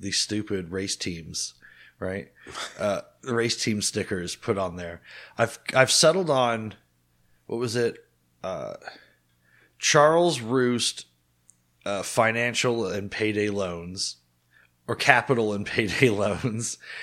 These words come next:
Speaker 1: was gonna be our fake title sponsor with, of course, Harbor Freight. Well, I don't know. Is Harbor Freight our, our, well, that's gonna be our tool sponsor.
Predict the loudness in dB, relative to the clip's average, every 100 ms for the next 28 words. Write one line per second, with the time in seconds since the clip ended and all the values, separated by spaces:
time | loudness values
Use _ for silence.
0 | -2 0 4 4 4 2 0 2 2 0
1 | 2 2 4 2 2 0 0 -2 -4 -4
2 | -4 -2 -2 -4 -14 -20 -20 -2 0 2
3 | 4 4 2 -4 0 2 2 -2 -2 0
4 | 0 -4 -14 0 6 8 8 6 4 4
5 | 6 4 4 0 4 4 2 -2 _ -20
6 | _ 2 6 6 6 4 -2 _ -8 -6
7 | 2 6 6 6 2 4 2 2 2 4
8 | 2 2 -2 -2 -4 -6 -6